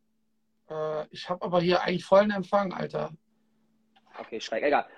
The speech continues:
Speaker 2: Okay, hier schreibt grad jemand, von, von Milkshake gibt's ein Remake, genau wie von Belly Dancer. Er ist an mir vorbeigegangen, muss ich zugeben. Ähm, aber fand ich lustig. Die fünf, sechs Wochen davor, Alter, war von Haftbefehl null sechs neun irgendwie so,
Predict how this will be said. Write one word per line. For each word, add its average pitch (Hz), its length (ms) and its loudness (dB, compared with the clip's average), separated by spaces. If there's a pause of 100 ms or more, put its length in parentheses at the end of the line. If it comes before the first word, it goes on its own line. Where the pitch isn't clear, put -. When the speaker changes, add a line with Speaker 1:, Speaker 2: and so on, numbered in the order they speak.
Speaker 2:
Okay, 139 180 -2
hier 190 100 6
schreibt 233 200 0
grad 233 100 -6
jemand, 226 200 -4
von, 185 200 -8
von 190 180 -4
Milkshake 233 320 -4
gibt's 208 220 -20
ein 185 260 -10
Remake, 233 340 -6
genau 202 300 -6
wie 190 80 -20
von 175 360 -8
Belly 202 240 -2
Dancer. 175 380 -6 (300)
Er 190 160 -2
ist 262 160 -10
an 262 120 -8
mir 254 80 -8
vorbeigegangen, 220 640 -6
muss 196 140 -10
ich 185 120 -20
zugeben. 190 440 -6 (260)
Ähm, 185 340 0
aber 170 200 -2
fand 208 200 -4
ich 185 100 -18
lustig. 214 340 -6 (140)
Die 185 100 -12
fünf, 294 240 -8
sechs - 220 -6
Wochen 247 240 -2
davor, 269 480 -2
Alter, 208 360 -8 (200)
war 185 500 -8
von 185 160 -12
Haftbefehl 233 560 -12
null 233 220 -6
sechs 208 260 -12
neun 254 300 -8
irgendwie 208 340 -12
so, 165 340 0